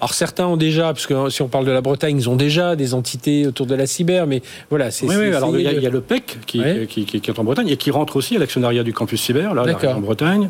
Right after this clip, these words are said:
Speaker 2: Euh, tout à l'heure, je serai avec la présidente de Pays de Loire, Christelle Morancé, pour faire rentrer les, la, la région des Pays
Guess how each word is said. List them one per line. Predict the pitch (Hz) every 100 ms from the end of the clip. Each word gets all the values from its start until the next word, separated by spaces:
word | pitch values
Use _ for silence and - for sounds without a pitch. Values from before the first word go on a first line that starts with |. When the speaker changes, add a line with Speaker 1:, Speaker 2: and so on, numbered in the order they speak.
| - 113
Speaker 2:
Euh, | 110
tout | - 123
à |
l'heure, | 120
je | 113
serai | 98 113
avec | 104 -
la | 101
présidente | 95 - 107 117 107 98
de | 104 101 101 101 101
Pays | 113 120
de |
Loire, | 143 180 196
Christelle | - - 117
Morancé, | 113 113 - 131
pour | 127 104
faire | 104
rentrer | 107 110 117
les, | 104 101
la, | 98
la | 98
région | 101
des | 101
Pays | 95